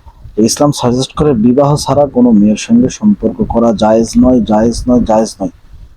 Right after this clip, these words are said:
কুল্লু হারাম। এটা ইসলাম আল্লাহ তাআলা নিজেই বলে দিয়েছেন। সম্মানিত প্রিয় ভাই ও বোনেরা, আজকের এই ভিডিওটি যদি আপনাদের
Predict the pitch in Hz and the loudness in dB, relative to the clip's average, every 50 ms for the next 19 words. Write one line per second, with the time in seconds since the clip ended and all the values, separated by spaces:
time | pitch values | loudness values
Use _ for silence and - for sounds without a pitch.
0 | _ - - 190 208 214 196 175 - 135 127 113 98 90 - - - - _ _ | _ -4 -2 0 2 2 2 2 0 0 0 0 -2 -4 -6 -14 -20 -20 _ _
1 | _ - - - - 123 123 - - - 135 127 117 117 - - - _ _ _ | _ -16 -10 -2 -2 0 0 0 0 0 2 4 4 2 2 -2 -8 _ _ _
2 | - - - - - 135 143 - 151 147 135 131 151 151 190 180 143 131 120 117 | -16 -16 -8 -2 -2 0 0 0 0 2 2 2 2 2 2 2 2 2 2 2
3 | 101 98 104 101 - - 90 85 - - _ - - - - - - - - - | 0 0 -2 -2 -4 -6 -10 -12 -14 -18 _ -20 -14 -12 -12 -12 -12 -16 -18 -18
4 | - - - _ _ _ - - - - - - - - _ - - - - - | -18 -18 -18 _ _ _ -20 -20 -20 -20 -20 -20 -20 -20 _ -18 -10 -8 -4 0
5 | 139 135 135 135 139 - - - - - 127 117 110 101 95 104 117 127 123 110 | 2 2 2 2 2 0 -2 -4 -2 -2 0 0 0 0 0 0 0 0 0 0
6 | 92 95 95 87 87 101 - - - - - - - - - - - - - - | -2 -4 -4 -4 -2 -2 -2 -4 -6 -10 -16 -20 -18 -16 -16 -16 -16 -16 -18 -18
7 | - - - _ - 135 - - - 170 175 156 147 156 151 165 165 156 156 160 | -20 -20 -10 _ -8 -6 -4 -2 -2 0 0 2 2 2 2 2 0 0 0 0
8 | 151 151 139 135 139 143 143 143 | 0 0 0 0 0 2 2 2